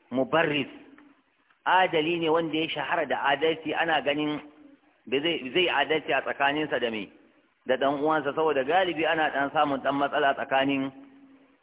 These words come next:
wa da kani, ko tsakanin ƴan uwa ana iya ɗan samun matsala. Amma uwa da uba, ai, uwa da ɗa ko uba da ɗansa ba cika samu ba. To, amma dukkanin waɗannan za su yi shahada alaihi.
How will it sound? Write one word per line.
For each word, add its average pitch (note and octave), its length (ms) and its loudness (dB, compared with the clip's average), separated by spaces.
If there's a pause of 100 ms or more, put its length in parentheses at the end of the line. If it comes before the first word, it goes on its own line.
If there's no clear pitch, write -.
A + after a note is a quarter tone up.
(120)
wa D3 220 4
da B2+ 120 -2
kani, B2+ 320 -2 (540)
ko D3 100 -2
tsakanin C#3+ 500 0
ƴan C#3+ 260 0
uwa C#3+ 160 6
ana D#3 220 2
iya D3 120 -2
ɗan C3+ 220 -2
samun C3+ 260 2
matsala. A#2+ 380 0 (500)
Amma D3+ 300 4
uwa F3 280 6
da D3+ 100 2
uba, D3 420 4 (320)
ai, C3+ 120 2
uwa E3+ 320 4
da D#3 100 0
ɗa D#3+ 260 0
ko F3 120 2 (100)
uba D#3 200 2
da D3 120 0
ɗansa E3+ 440 -2 (200)
ba C3+ 240 4
cika C#3+ 260 -6
samu G#2 300 0
ba. D#2+ 120 -12 (760)
To, - 140 0
amma D#3 240 2
dukkanin A3 420 0
waɗannan F#3+ 400 2
za F#3 240 4
su F3+ 60 -6
yi E3+ 80 -4
shahada D#3+ 440 0 (120)
alaihi. C#3 240 -4